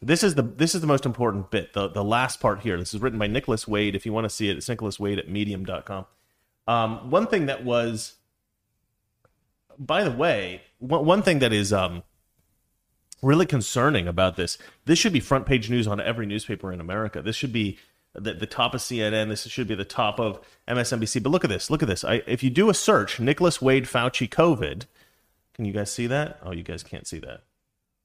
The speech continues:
Well, how am I gonna, how am I gonna fix it? Oh, I,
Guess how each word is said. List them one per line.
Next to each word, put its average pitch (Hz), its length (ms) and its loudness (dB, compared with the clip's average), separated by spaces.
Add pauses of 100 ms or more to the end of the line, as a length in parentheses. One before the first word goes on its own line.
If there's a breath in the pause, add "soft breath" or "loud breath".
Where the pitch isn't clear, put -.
(260)
Well, 104 560 0 (760)
how 104 60 -8
am 104 80 -4
I 98 60 -2
gonna, 85 260 -8
how 104 80 -10
am 104 80 -8
I 98 40 -8
gonna 80 120 -10
fix - 320 -12
it? - 80 -10
Oh, 104 80 -2
I, 101 120 0